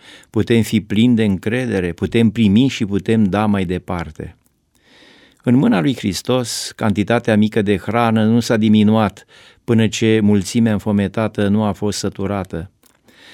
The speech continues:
Dacă ne ducem la sursa oricărei puteri cu mâinile credinței întinse pentru a primi, vom fi susținuți în lucrarea noastră,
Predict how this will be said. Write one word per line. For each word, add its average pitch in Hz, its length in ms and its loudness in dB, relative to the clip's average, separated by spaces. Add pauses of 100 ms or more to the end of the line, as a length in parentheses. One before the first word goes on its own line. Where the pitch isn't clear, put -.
(240)
Dacă 127 320 0
ne 131 140 4
ducem 160 480 0
la 117 340 2
sursa 123 580 -2
oricărei 143 540 0
puteri 127 640 -4
cu 98 120 -6
mâinile 101 460 0
credinței 104 600 -2
întinse 98 600 -2
pentru 101 300 -6
a 98 60 -6
primi, 98 360 -2 (760)
vom 104 140 0
fi 110 160 -2
susținuți 107 640 -2
în 104 60 0
lucrarea 104 380 -2
noastră, 95 560 -6